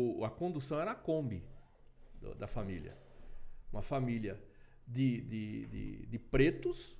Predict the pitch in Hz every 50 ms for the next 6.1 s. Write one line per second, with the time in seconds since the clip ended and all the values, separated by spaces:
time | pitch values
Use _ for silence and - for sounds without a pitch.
0 | - - - - - - - 104 87 110 120 - - - - 147 131 135 135 123
1 | 131 147 131 131 - 143 160 175 160 143 123 113 110 101 - - 131 135 127 127
2 | 131 127 123 120 - 120 117 120 117 110 107 107 - 110 107 107 104 101 107 104
3 | 107 104 98 92 104 110 131 170 226 226 196 - - 113 107 - - 98 - -
4 | 120 117 110 117 110 - - - 151 143 131 131 110 104 113 131 127 113 98 92
5 | - - - - - 127 131 127 - 113 113 104 101 107 120 143 - - - -
6 | -